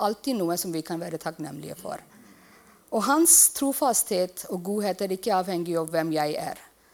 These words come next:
og hva jeg gjør, hvilken sivilstatus jeg har, og hva,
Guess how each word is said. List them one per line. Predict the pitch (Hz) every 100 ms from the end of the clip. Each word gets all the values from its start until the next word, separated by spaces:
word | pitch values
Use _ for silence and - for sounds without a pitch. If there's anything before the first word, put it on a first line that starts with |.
| _ _ _ _ 196
og | 180
hva | 185 185 185 180 170
jeg | 175 170 165
gjør, | 170 180 165 160
hvilken | 165 170 170
sivilstatus | - 175 170 180 - 160 160 156 -
jeg | 151 151
har, | 156 151 160
og | 165 147
hva, | 143 151 151